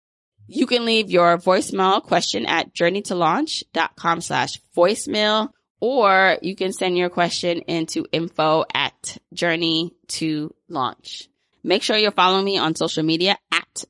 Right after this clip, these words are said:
Journey to Launch. I'm on Instagram, Twitter, and Facebook. If you're interested in the Money Launch Club, go to money launch club dot com and get on the wait list so you can be the first to be notified when doors open again.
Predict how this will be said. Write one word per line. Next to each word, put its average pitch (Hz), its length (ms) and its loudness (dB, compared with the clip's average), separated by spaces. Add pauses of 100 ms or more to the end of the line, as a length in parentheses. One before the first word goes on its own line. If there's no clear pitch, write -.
Journey 165 300 0
to - 100 -10
Launch. 160 260 -2
I'm 170 120 -4
on 92 80 -6
Instagram, 151 500 -4
Twitter, 143 220 -4
and 143 180 -8
Facebook. 190 640 -2 (180)
If - 180 -8
you're 156 80 -2
interested 165 400 -2
in 151 140 2
the 143 60 0
Money 139 260 0
Launch 180 320 0
Club, 185 380 2 (280)
go 156 140 0
to 147 80 0
money 180 520 0
launch 151 400 -2
club 151 420 0 (180)
dot 139 320 -6
com 185 580 2 (280)
and 147 220 -2
get 170 180 2
on 240 160 0
the 214 80 -2
wait 165 200 2
list 151 240 0
so - 80 -6
you 151 240 -2
can 160 240 0
be 147 140 0
the - 240 -6 (180)
first 208 360 0
to - 60 -6
be 185 120 0
notified 151 520 2
when 135 200 -2
doors 143 360 0
open 135 220 -4
again. 110 320 -6